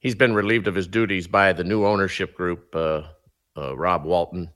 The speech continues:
Walton Penner Group, and, uh, George Payton, the general manager, Larry.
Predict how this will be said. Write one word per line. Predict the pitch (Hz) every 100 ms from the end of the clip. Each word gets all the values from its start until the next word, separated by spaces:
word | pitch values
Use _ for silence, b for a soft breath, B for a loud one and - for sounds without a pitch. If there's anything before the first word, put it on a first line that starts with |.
| _ _ _ _ _ _
Walton | 87 85 82
Penner | - 95 80
Group, | 71 98 82 - _ _ _
and, | 85 82 76 71
uh, | 78 76 73 -
George | - 95 85
Payton, | 98 92 80
the | 73
general | 69 90 78
manager, | 78 82 71 73
Larry. | 69 71